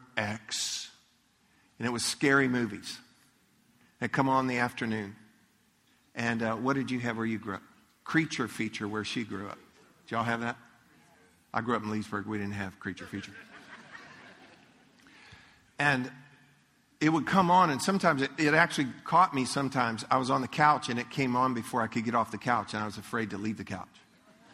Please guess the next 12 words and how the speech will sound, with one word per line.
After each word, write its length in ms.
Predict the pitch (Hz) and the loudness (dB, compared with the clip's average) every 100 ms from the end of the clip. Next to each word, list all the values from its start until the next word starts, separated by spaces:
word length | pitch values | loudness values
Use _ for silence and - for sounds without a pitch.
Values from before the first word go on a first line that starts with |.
| - - - - - - - - - - | -20 -20 -20 -20 -20 -20 -20 -20 -20 -8
'Cause 140 | 107 | -6
this 140 | 113 | -4
voice 340 | - 123 117 127 | -2 0 0 -2
would 120 | 110 | -2
come 200 | 127 113 | 0 0
on 220 | 117 113 | 0 0
and 120 | 110 | -4
go, 260 | 110 113 104 - - - - - - | -2 -2 -4 -10 -20 -20 -20 -20 -6
"This 360 | 117 110 - | -4 -2 -4
is 300 | 110 110 - | -4 -4 -4
Theater 640 | - 107 117 113 113 113 113 | -6 -2 0 -2 -2 -2 0
X. 520 | 113 110 - - | -2 -4 -12 -14